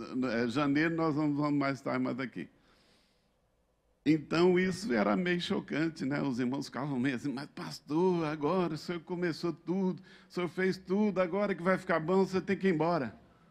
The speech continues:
<laughs> Eu falei, "É por isso mesmo." <laughs> Então, sempre nós estávamos passando o cajado para outra,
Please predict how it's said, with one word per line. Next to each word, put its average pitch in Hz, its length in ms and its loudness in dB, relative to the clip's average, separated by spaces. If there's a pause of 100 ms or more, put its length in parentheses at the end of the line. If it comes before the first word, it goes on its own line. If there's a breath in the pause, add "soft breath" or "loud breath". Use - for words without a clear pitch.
(600 soft breath)
<laughs> - 0 -
Eu 131 640 -2
falei, 143 160 4
"É - 20 0
por 143 200 0
isso 151 220 2
mesmo." 170 580 2
<laughs> - 1000 -2 (720 soft breath)
Então, 175 400 2
sempre 180 560 2
nós 156 380 2
estávamos 147 580 -2
passando 151 840 0
o 147 40 -8
cajado 123 640 -2
para 117 200 0
outra, 160 560 -2